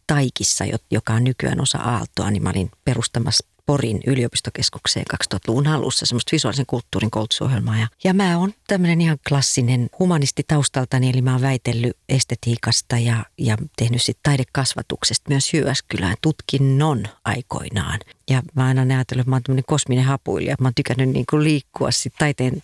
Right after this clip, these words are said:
tutkimuksen kentällä vähän eri paradigmoissa, mut nyt kun mä katson elämääni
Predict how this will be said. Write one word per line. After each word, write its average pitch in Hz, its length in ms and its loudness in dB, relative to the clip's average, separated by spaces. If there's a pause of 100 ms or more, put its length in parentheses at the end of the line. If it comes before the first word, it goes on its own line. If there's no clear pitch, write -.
tutkimuksen 131 540 0
kentällä 123 460 0
vähän 131 240 2
eri 143 220 0
paradigmoissa, 135 680 -2
mut 139 160 -2
nyt 170 220 2
kun 147 100 2
mä 147 120 2
katson 139 400 -2 (120)
elämääni 131 360 2